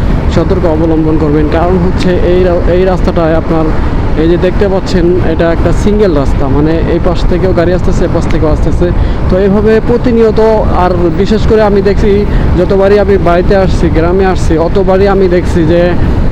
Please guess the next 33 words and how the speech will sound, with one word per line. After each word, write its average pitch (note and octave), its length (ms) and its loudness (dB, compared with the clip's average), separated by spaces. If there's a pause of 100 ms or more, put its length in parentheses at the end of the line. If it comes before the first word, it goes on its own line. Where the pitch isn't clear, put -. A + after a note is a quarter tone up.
(160)
আপনার F3 320 -2
এই F#3+ 100 2
দিক G3 160 0
থেকে G3+ 160 0
আমরা G3+ 180 0
ঢাকা F3+ 240 -2
থেকে G3+ 240 -2
আমরা F#3+ 480 0 (120)
এলেঙ্গার G3 320 0
দিকে G3 160 2
যা-, F3 440 0
বাড়ির F3+ 260 0
দিকে G3 140 0
যাচ্ছি, G3+ 240 -2
ভুয়াপুরের F3+ 420 0
দিকে, G#3+ 140 2
যমুনা F#3 280 0
সেতুর F#3+ 240 0
দিকে, G#3 260 0 (440)
ওই F3+ 100 0
দিক F#3+ 160 -2
থেকে G3+ 260 0
ঢাকাগামী G3+ 500 0
যেগুলো F#3+ 300 2
গাড়ি E3 260 2
আসে, E3 220 -2
ওই F3 200 0
গাড়িগুলো G3 540 2
দেখা F#3 240 -2
যায় F#3 280 0 (540)
একদম F#3 400 0
রাস্তা F3+ 480 0
পাশে F#3+ 260 -2